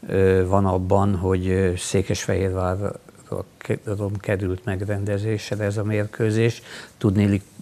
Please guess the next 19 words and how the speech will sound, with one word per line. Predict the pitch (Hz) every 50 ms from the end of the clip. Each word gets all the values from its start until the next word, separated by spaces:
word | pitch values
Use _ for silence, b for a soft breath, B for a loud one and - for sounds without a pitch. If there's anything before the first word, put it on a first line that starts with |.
| - -
ö, | - 104 104 101 104 104 98 98 98 - B B B B B B B B B -
tudtuk, | - 123 120 - - 107 98 -
hogy, | - 110 101 101 98 107 - - - 104
hogy | - 101 104 101 101 104 101 101 107 110 - B B B B B B B - - - -
a | - 104 95 95 98 - - 104
mi | 113 120
stadionunk, | 113 - - 110 104 104 107 107 107 104 104 107 113 110 107 107 - - - - -
ö, | - 98 101 101 98 101 92 92 98 - - - B B B B B B B B B B B
befogadó | - 110 104 - 110 98 104 95 95 95
képessége | - - 107 101 98 - 104 95 - - 110 101 98 101 95 - - - - _ - - - _ -
kicsi | - - - 95 - - -
lesz | 87 82 90 95 - - -
ahhoz, | 101 92 92 92 - 107 104 101 - - -
hogy, | - 101 98 90 92 - -
hogy | - - 101 95 95
a, | 92 87 90 -
a, | 104
a | 98 98 - - 104
győrieket, | 95 101 107 107 107 107 110 104 104 104 98 - - 110 110 - - -